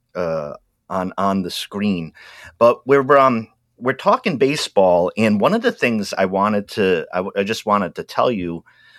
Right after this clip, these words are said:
just, uh, a bit here is that, um, I had mentioned, uh, to you before, I went to the longest baseball game, uh, in history in, um,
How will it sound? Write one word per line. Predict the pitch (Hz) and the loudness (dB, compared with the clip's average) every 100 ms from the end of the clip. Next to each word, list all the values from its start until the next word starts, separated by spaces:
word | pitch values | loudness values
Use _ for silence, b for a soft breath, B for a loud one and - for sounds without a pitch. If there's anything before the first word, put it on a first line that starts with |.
| _ | _
just, | 208 - - _ _ _ _ - | -8 -8 -12 _ _ _ _ -2
uh, | 92 92 | 2 2
a | 90 | 0
bit | 80 113 110 - | 0 2 2 0
here | - 87 85 | -8 -4 -4
is | 82 - | -6 -6
that, | 85 82 85 | -4 -2 -2
um, | 82 78 69 _ _ _ _ - - - | -4 -6 -14 _ _ _ _ -20 -16 -2
I | |
had | 127 | 2
mentioned, | 117 120 151 - 104 95 - | 4 2 0 -2 -2 -2 -2
uh, | 95 92 | -4 -4
to | - | -6
you | 92 | -8
before, | 85 - 85 90 | -8 -8 0 0
I | |
went | 90 98 - | 0 -6 -6
to | 92 | -8
the | |
longest | 85 85 95 95 - | -6 -2 -2 -2 -6
baseball | - 90 - 78 78 | -10 -10 -8 -4 -4
game, | 78 82 76 76 71 _ B B B B B - | -4 -10 -10 -12 -16 _ B B B B B -6
uh, | 80 78 78 71 - | -4 -2 -4 -6 -8
in | - 85 | -10 -6
history | 139 156 - 76 69 73 _ | -2 -2 -2 -8 -12 -18 _
in, | 87 87 82 82 | -10 -6 -6 -8
um, | 85 80 78 76 73 | -4 -4 -4 -8 -14